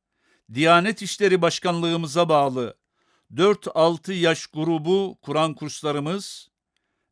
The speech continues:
eğitim öğretime başlıyor. Bu sene on altı Eylül'de başlayacak olan yedi on yaş grubu ihtiyaç odaklı ve uzaktan eğitim kurslarımıza da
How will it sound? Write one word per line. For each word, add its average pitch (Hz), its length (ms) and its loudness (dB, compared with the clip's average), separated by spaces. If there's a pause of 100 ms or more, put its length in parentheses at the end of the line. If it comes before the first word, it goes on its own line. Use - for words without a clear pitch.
(100)
eğitim 127 500 -4
öğretime 117 580 -6
başlıyor. 107 480 -12 (1080)
Bu 135 180 -8
sene 151 520 -2 (600)
on 202 140 2
altı 185 340 0
Eylül'de 156 600 -2
başlayacak 147 680 -4
olan 135 600 -2 (600)
yedi 175 500 -2
on 180 280 -2
yaş 151 420 -2
grubu 156 640 -4 (600)
ihtiyaç 156 580 -2
odaklı 170 800 -2 (340)
ve 143 100 -2
uzaktan 170 600 -4
eğitim 165 520 -4
kurslarımıza 156 800 -6
da 170 280 2